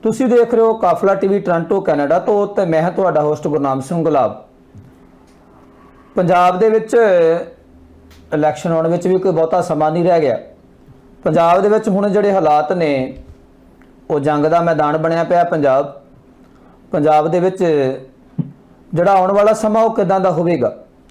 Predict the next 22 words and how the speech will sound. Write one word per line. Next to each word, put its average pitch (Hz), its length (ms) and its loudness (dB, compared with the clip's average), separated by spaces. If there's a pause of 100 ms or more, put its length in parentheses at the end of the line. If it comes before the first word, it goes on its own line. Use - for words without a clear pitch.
(520)
ਅਕਾਲੀ 165 340 0
ਦਲ, 185 220 2
ਬਾਦਲ 165 420 2
ਦੀ 170 440 -2 (300)
ਆਉਣ 160 200 2
ਵਾਲੇ 170 260 2
ਸਮੇਂ 156 320 -2
ਵਿੱਚ 160 240 -2 (400)
ਇਲੈਕਸ਼ਨ 143 380 -2
ਵਿੱਚ 156 160 -6
ਕੀ 156 180 -2
ਰਣਨੀਤੀ 143 480 -2
ਰਹੇਗੀ? 156 460 -2 (960)
ਬਾਕੀ 208 720 0 (100)
ਜਿਹੜੀਆਂ 180 840 0
ਸਰਕਾਰਾਂ 156 600 -2
ਨੇ, 143 400 -4 (600)
ਉਹਨਾਂ 185 240 0
ਦੀ 220 140 0
ਕੀ 226 160 -2
ਰਣਨੀਤੀ 190 440 0
ਰਹੇਗੀ? 190 500 0